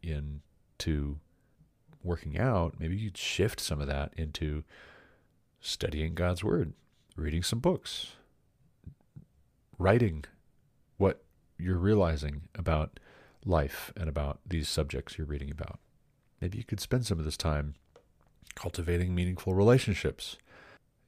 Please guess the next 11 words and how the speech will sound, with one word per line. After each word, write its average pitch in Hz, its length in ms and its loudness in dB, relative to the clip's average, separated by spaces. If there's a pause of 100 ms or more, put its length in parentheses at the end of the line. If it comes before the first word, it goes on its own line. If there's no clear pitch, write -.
instead 82 240 0
of 78 100 2
just - 540 -2 (400)
everything 78 340 -2
being 73 220 -2
on 73 80 -4
the 73 40 -8
basis 71 320 -4
of - 100 -10
working 71 280 -4
out." - 200 -6